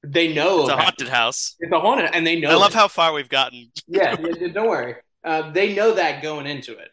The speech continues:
Speaker 1: right?
Speaker 2: Okay.
Speaker 1: They're, they're Saga gnomes, right? So they, they, they wanted to go to a haunted house.
Speaker 2: Did you say g-, Saga gnomes?
Speaker 1: That's their religion,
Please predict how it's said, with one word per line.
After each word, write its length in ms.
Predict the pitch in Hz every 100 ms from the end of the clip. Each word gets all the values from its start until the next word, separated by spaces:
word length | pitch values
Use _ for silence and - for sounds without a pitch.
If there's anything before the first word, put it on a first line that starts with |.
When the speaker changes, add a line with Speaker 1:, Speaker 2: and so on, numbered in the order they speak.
| _
Speaker 1:
right? 300 | 120 131 160 -
Speaker 2:
Okay. 260 | 139 123 107
Speaker 1:
They're, 220 | 165 - - _
they're 140 | - 160
Saga 480 | 156 165 175 175 151
gnomes, 480 | 127 131 165 165
right? 320 | 151 135 147 156
So 140 | 147
they, 200 | 143 147
they, 340 | 143 147 143 -
they 500 | 143 147 147 139 - 139 139 _ -
wanted 540 | 165 196 190 151 120
to 140 | - 151
go 160 | 143 135
to 60 | 127
a 80 | 123
haunted 300 | 131 113 117
house. 220 | 123 -
Speaker 2:
Did 100 | 147
you 100 | 156
say 220 | 180 208 180
g-, 320 | 190 - 151 -
Saga 580 | - - 160 143 147 135
gnomes? 1000 | 120 123 120 123 147 190 226 - - - _ _ -
Speaker 1:
That's 200 | 180 175
their 100 | 190
religion, 500 | 160 147 151 127 120